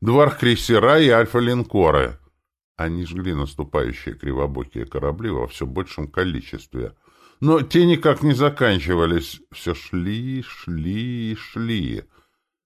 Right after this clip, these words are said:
Издалека определить их количество было затруднительно.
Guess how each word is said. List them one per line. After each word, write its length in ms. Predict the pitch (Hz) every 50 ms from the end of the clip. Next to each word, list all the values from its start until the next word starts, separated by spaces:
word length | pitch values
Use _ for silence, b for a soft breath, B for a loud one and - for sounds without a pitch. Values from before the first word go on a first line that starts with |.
| _ _ -
Издалека 640 | 82 82 76 76 76 87 85 85 85 - - 107 98
определить 640 | 82 - 82 87 82 82 87 87 85 85 80 -
их 100 | 80 76
количество 640 | - - 85 85 92 98 - - 80 - - 87 82
было 300 | 80 82 87 82 82 82
затруднительно. 1080 | 80 82 82 - - 101 107 110 127 139 127 95 - - 73 64 62 60 55 53 53